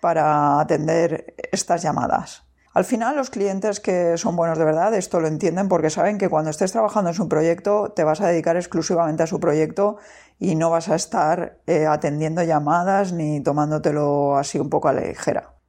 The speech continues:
Eh, esto es la primera pregunta, ¿no? que yo me había hecho y el primer porqué que os quería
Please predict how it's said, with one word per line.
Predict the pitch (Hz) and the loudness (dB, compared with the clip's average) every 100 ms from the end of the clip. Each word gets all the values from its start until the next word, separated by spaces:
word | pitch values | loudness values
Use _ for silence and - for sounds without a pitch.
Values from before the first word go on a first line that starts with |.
| - | -2
Eh, | 190 185 180 180 175 165 160 - | 0 2 2 2 2 2 0 0
esto | 202 196 - 240 220 | -2 -2 -2 0 2
es | 254 269 - - - 202 | 0 -2 -4 -4 -6 -4
la | 190 175 | -2 -2
primera | 165 170 202 | 0 0 2
pregunta, | 233 254 247 190 160 | 2 2 2 2 0
¿no? | 220 262 | 0 0
que | 180 | 0
yo | 170 165 | 2 2
me | 165 | 2
había | 165 165 | 2 2
hecho | 175 226 | 2 2
y | |
el | 190 165 | 2 2
primer | - 160 170 - | -2 0 0 2
porqué | 165 165 196 190 | 0 2 0 2
que | 170 | -2
os | - | 0
quería | 156 156 160 160 147 | 0 2 4 2 -2